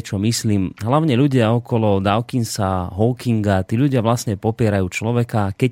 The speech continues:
tie ich vysvetlenia domyslíte do dôsledkov, tak to nedáva zamak zmyslu, samá temnota. Vďaka Emilovi Pálešovi, e, za prinavrátenie zdravého rozumu v záplave arogantných, neomylných, neomarxistických chytrákov. Toto vám napísal Jozef z Cambridgeu, píše.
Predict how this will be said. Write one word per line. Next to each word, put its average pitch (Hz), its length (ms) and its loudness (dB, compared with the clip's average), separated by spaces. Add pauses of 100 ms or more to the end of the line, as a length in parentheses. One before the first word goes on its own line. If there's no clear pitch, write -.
tie 131 160 0
ich 92 80 -6
vysvetlenia 113 640 -4
domyslíte 110 560 -4
do 76 80 -12
dôsledkov, 120 880 -2 (560)
tak 123 160 0
to 113 160 -2
nedáva 127 400 2
zamak 113 320 0
zmyslu, 113 800 0
samá 117 480 2
temnota. 107 560 0 (720)
Vďaka 147 240 0
Emilovi 139 400 0
Pálešovi, 131 640 0
e, 123 220 2 (420)
za 104 160 -2
prinavrátenie 113 880 2
zdravého 113 480 2
rozumu 110 560 0
v 95 80 -4
záplave 101 480 0
arogantných, 98 640 -2
neomylných, 101 800 0
neomarxistických 101 1500 -2
chytrákov. 98 640 0
Toto 107 240 -4
vám 98 160 0
napísal 98 400 -6
Jozef 98 400 -4
z - 160 -12
Cambridgeu, 107 560 2
píše. 80 480 -14